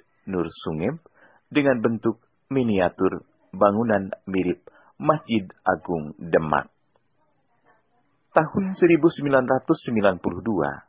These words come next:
masjid tersebut dipugar, namun tidak merubah bentuk dan tata letaknya, melainkan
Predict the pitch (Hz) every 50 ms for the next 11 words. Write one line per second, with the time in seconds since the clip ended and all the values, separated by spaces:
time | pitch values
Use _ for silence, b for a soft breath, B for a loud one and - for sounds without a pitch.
0 | _ _ b b b b b b b b b b _ - 104 104 117 123 123 -
1 | - 139 139 - - 143 - - 143 127 147 156 - - 117 107 - 113 101 85
2 | 80 85 76 71 69 76 82 87 - _ _ b b b b b b b b b
3 | - 95 92 87 90 92 90 98 101 101 101 101 110 - _ _ _ _ _ _
4 | _ - 156 139 117 104 - - - - 87 92 - 98 85 90 82 - - -
5 | 101 101 - - 117 - _ _ _ _ _ _ 95 90 98 85 80 78 73 -
6 | - 85 78 - - 85 - - 76 80 78 - - 73 - - - 110 131 170
7 | 175 - - _ b b b b b b b b b - 120 127 127 131 131 151
8 | 151 156 147 - 147 131 127 127 127 131 131